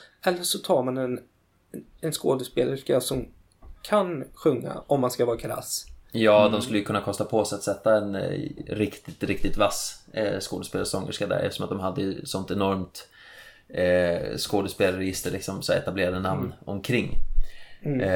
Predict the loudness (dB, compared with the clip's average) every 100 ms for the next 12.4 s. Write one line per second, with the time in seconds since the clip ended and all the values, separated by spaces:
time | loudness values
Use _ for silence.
0 | 2 4 4 6 6 4 0 -4 0 2
1 | 2 2 0 2 2 2 2 2 0 0
2 | 0 -2 2 2 2 0 -2 -4 -6 -6
3 | -8 -12 -6 -2 2 2 4 4 6 4
4 | 4 -2 -4 -4 -2 0 0 0 2 0
5 | -2 _ _ _ _ -10 -6 -6 -6 -10
6 | -8 -4 -2 -2 -4 -8 -10 -4 -2 0
7 | 2 2 2 0 -12 -18 -20 -20 _ _
8 | -14 -8 -6 -4 -6 -8 -8 -2 0 2
9 | 2 4 4 4 2 0 -2 0 0 -2
10 | -2 -4 -4 -6 -6 -6 -8 _ _ -20
11 | -18 -4 0 2 2 4 4 4 6 4
12 | 4 -2 -4